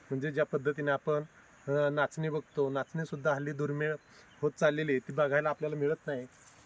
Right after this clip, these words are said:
तसेच दुसरे एक, अ, इथं एक त्या नाचणीतलाच एक दुसरा प्रकार आहे. हे बघा, त्याला वरी असं म्हटलं जातं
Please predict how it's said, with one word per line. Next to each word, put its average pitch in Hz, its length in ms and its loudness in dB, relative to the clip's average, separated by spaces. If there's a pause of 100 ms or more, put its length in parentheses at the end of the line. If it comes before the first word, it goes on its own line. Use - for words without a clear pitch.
(340)
तसेच 190 280 2
दुसरे 180 380 0
एक, - 320 -6
अ, 180 120 2
इथं 170 320 -4
एक 170 140 -6 (400)
त्या 160 100 0
नाचणीतलाच 175 760 0
एक 170 140 0
दुसरा 143 260 -4
प्रकार 160 320 0
आहे. 139 220 0 (1200)
हे - 220 -4
बघा, 143 260 6 (400)
त्याला 143 320 6 (1600)
वरी 147 380 8
असं 165 240 4
म्हटलं 139 280 6
जातं 135 360 2